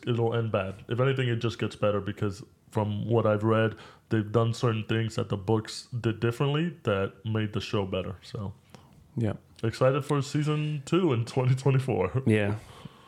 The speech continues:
Speaker 2: Be
Speaker 1: But
Speaker 2: patient. Um, but yeah, I have, so just one more episode, so looking forward to that. I'll probably, probably watch that tonight or, or
Speaker 1: Ano-,
Speaker 2: tomorrow night.
Speaker 1: another good episode too,
Speaker 2: Yeah,
Speaker 1: so.
Speaker 2: okay, good.
Speaker 1: Yeah.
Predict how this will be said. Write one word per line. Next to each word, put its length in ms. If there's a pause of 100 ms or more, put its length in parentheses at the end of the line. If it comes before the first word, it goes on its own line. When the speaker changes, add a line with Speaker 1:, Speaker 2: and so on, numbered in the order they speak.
(540)
Speaker 2:
Be 100
Speaker 1:
But 80
Speaker 2:
patient. 420 (100)
Um, 440
but 140
yeah, 160
I 40
have, 320
so 120
just 200
one 100
more 80
episode, 440
so 180
looking 260
forward 180
to 40
that. 180
I'll 60
probably, 340 (320)
probably 180
watch 180
that 120
tonight 280
or, 180
or 0
Speaker 1:
Ano-, 340
Speaker 2:
tomorrow 140
night. 100
Speaker 1:
another 220
good 160
episode 400
too, 160
Speaker 2:
Yeah, 140
Speaker 1:
so. 80
Speaker 2:
okay, 200
good. 240
Speaker 1:
Yeah. 60